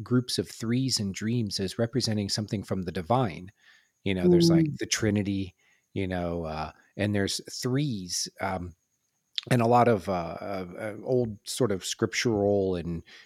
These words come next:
Speaker 1: and, uh, spiritual stories will just say that good things come in threes. So,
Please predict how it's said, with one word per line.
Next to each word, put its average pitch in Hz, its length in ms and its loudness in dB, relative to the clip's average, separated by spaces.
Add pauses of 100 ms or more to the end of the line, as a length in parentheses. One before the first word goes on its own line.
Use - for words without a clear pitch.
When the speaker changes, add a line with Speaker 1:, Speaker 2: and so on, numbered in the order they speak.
(120)
Speaker 1:
and, 92 340 -2
uh, 82 140 -6
spiritual 117 680 2
stories 95 760 -2 (520)
will 117 200 2
just 123 200 0
say 131 140 6
that 90 160 -2
good 117 240 0
things 110 300 0
come 98 240 -4
in 87 140 -4
threes. - 640 -8 (440)
So, 92 540 0